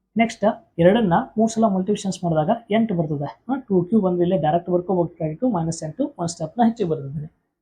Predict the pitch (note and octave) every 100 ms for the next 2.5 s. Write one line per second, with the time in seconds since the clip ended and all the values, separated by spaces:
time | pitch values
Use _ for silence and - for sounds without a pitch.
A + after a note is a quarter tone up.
0 | _ _ _ _ _ _ _ - A3+ A3+
1 | - C4 - - F3+ E3+ F3 G3+ G3+ G3+
2 | G3+ F#3+ A#3+ D4